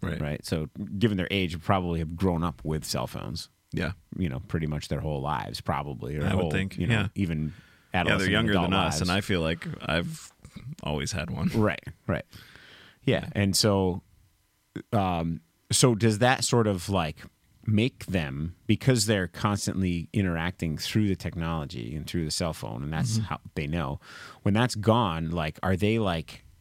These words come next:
Speaker 2: hypersensitive to actual community? You know, like, did it, did their community around that campfire form faster than it would have for people who had not grown up with cell phones?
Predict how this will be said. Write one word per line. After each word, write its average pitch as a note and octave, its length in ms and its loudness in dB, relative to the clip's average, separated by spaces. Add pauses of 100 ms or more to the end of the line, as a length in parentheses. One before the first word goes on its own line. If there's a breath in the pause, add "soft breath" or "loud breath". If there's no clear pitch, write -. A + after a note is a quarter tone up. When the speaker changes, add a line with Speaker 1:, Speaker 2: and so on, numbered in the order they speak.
(240)
Speaker 2:
hypersensitive G#2 1400 0
to D#2+ 500 0 (800 soft breath)
actual F2 440 0
community? E2 580 -4 (360)
You F2+ 100 -2
know, F2+ 120 0
like, A2+ 180 4
did B2 120 4
it, - 360 -6
did A#2 180 6
their C3+ 180 4
community C3 520 2
around G2+ 180 2
that F2+ 120 -2
campfire F#2 400 0
form G2 240 0
faster E2+ 840 -2 (640 loud breath)
than F#2+ 160 4
it F2 100 -2
would F#2+ 260 2
have C2+ 520 -4 (680 soft breath)
for F#2+ 280 0
people F2+ 420 0
who F2+ 260 0
had D#2 340 -4
not F2+ 320 0
grown C#2 180 -6
up - 100 -10
with - 80 -14
cell - 180 -4
phones? - 360 -14